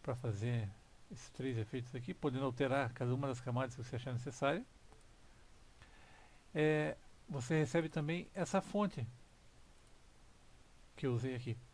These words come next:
Então você recebe isso, você instala a fonte no computador, abre esse arquivo no, no Photoshop, tem que ser Photoshop, não pode ser CorelDRAW.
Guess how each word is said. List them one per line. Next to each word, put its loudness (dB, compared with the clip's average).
Então -4
você 2
recebe -2
isso, -6
você 2
instala 4
a 0
fonte 0
no -6
computador, 0
abre 2
esse 0
arquivo 0
no, 0
no 0
Photoshop, 0
tem 2
que -4
ser 0
Photoshop, 0
não 0
pode 0
ser -8
CorelDRAW. 2